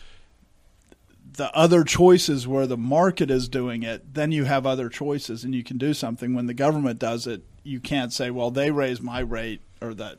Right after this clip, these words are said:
you know, the fees, or they reduced the interest rate they're paying on deposits, so I'll go to Bank B because Bank B has to pay it too." When the government does it, it implies or it forces the banks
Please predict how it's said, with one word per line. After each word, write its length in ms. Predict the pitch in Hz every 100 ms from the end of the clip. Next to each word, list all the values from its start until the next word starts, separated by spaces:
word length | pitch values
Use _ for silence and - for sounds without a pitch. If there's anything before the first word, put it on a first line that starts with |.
| -
you 100 | 113
know, 80 | 98
the 120 | 117
fees, 400 | - 135 123 117
or 80 | 107
they 140 | 120
reduced 420 | 120 120 139 135 -
the 80 |
interest 340 | 127 127 117 -
rate 180 | 123 -
they're 140 | 110
paying 280 | 131 120 110
on 120 | 107
deposits, 600 | 104 139 147 131 107 - - - -
so 160 | - 139
I'll 100 | 127
go 180 | 131
to 60 | 123
Bank 340 | 110 113 107
B 220 | 156 156 113
because 280 | 117 131
Bank 280 | 110 113 110
B 160 | 131 123
has 240 | 107 -
to 80 | -
pay 160 | - -
it 180 | -
too." 320 | - 101 - - - - - -
When 120 | 135
the 80 | 131
government 440 | 147 151 147 127
does 240 | 127 123 123
it, 200 | 113 -
it 180 | 127 -
implies 1000 | 139 113 - - 175 180 139 117 120 -
or 160 | 135 131
it 160 | 127
forces 720 | - - 175 190 175 160 127 -
the 120 | 131
banks 600 | 110 147 143 104 -